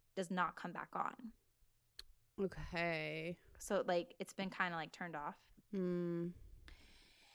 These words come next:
Speaker 1: In a sense. So she turns just to see if the switch was on and is shot, shot multiple times.
Speaker 2: Oh my God.
Speaker 1: Mm-hmm.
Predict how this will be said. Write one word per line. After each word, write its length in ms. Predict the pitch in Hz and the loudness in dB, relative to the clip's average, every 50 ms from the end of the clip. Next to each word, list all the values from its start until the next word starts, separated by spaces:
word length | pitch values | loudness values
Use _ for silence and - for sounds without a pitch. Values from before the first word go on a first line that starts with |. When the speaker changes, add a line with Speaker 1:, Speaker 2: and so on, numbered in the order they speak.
| - - - - - _ _ _ _ _ - | -20 -20 -20 -20 -20 _ _ _ _ _ 2
Speaker 1:
In 100 | - 226 | 4 4
a 60 | 233 | 4
sense. 320 | 220 - 240 247 240 - - - - - | 4 2 2 2 2 0 -4 -10 -14 -12
So 440 | - - - 277 254 254 240 - - | -2 6 8 10 10 10 8 6 2
she 240 | - - - 277 254 | -2 -2 0 0 -2
turns 1000 | 247 - - - - 320 320 339 320 269 202 185 175 180 185 - - - - - _ _ - - - - | -4 -6 -10 -6 0 4 6 8 8 8 6 4 2 -2 -4 -4 -6 -6 -8 -10 _ _ -20 -12 -8 -4
just 380 | - - 240 233 240 240 - | 6 10 10 10 10 10 6
to 80 | - 294 | 0 -2
see 200 | - - 262 240 | 0 2 2 2
if 100 | 240 - | 2 2
the 80 | - 202 | 0 0
switch 420 | - - - - - 285 302 - | 0 0 2 4 4 4 6 6
was 160 | 240 233 226 254 | 4 4 4 4
on 360 | 247 247 262 269 269 277 - - - _ _ _ _ _ _ 233 233 233 214 | 6 6 6 6 4 4 0 -4 -10 _ _ _ _ _ _ -20 -16 -4 0
and 160 | 214 202 202 | 2 2 4
is 80 | 202 - | 4 4
shot, 360 | - - 214 190 190 - - - - - - - | 4 6 6 6 6 4 2 -2 -10 -16 -8 -6
shot 460 | - - 233 202 202 208 202 - - - | 4 8 10 12 12 12 10 6 -2 -6
multiple 560 | 220 208 190 180 175 175 - 196 185 196 190 | -4 -2 0 0 0 0 -2 -2 -2 -2 -2
times. 640 | - - - 165 156 151 151 - 175 - - - - _ _ _ _ _ _ _ _ _ - - - | -4 -4 -4 -2 -2 -4 -4 -10 -14 -14 -16 -16 -18 _ _ _ _ _ _ _ _ _ -20 -6 -2
Speaker 2:
Oh 220 | - 214 233 269 285 | 0 2 6 6 8
my 300 | 269 247 208 175 170 165 | 8 8 6 4 4 2
God. 800 | 165 - 175 170 180 202 226 196 160 147 151 156 156 165 175 175 - - - _ _ _ _ _ _ _ _ _ _ _ _ _ 226 | 2 2 2 2 4 2 2 2 2 0 0 -2 -4 -4 -4 -6 -8 -12 -20 _ _ _ _ _ _ _ _ _ _ _ _ _ -4
Speaker 1:
Mm-hmm. 480 | 202 - - - 196 180 170 190 196 | -4 -4 -6 -10 -12 -12 -10 -10 -10